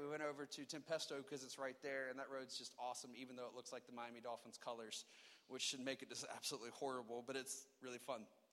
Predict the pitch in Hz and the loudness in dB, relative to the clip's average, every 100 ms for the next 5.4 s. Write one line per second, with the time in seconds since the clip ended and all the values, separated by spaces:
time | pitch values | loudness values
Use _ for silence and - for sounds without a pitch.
0 | - - - _ 123 110 87 - - 76 | -20 -20 -20 _ -6 0 0 0 -8 -10
1 | 110 113 - - - 165 110 - - - | -4 -4 2 4 6 4 -2 -6 -8 -10
2 | - - - - - 101 107 - 101 95 | -12 -16 -16 -10 -4 -4 -2 -2 -2 -4
3 | 90 - - - - _ _ _ - 185 | -10 -14 -16 -16 -18 _ _ _ 2 4
4 | 175 196 190 180 156 131 175 147 147 - | 8 8 8 8 4 4 -2 4 4 4
5 | 135 131 135 135 | 0 2 0 0